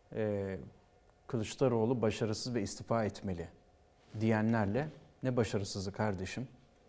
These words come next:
Tarihin en yüksek oyunu aldı. Dolayısıyla her türlü diyelim zor koşula rağmen, adaletsiz bir seçim yarışı olmasına rağmen başarılı oldu." diyenler arasında bir,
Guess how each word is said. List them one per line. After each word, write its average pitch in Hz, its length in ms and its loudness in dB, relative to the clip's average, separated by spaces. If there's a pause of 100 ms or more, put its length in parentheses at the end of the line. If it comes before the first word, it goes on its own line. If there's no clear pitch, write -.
(140)
Tarihin 113 360 6
en 113 80 6
yüksek 104 380 2
oyunu 104 300 2
aldı. 90 260 -2
Dolayısıyla 101 640 0 (480)
her 117 260 4
türlü 107 240 0
diyelim 101 400 2 (120)
zor 107 280 4
koşula 104 420 0
rağmen, 98 380 0 (800)
adaletsiz 117 540 6
bir 90 40 -4
seçim 107 340 -2
yarışı 104 240 0
olmasına 101 400 -2
rağmen 127 320 0
başarılı 113 380 2
oldu." 95 300 0
diyenler 107 360 2
arasında 113 500 0
bir, - 220 -6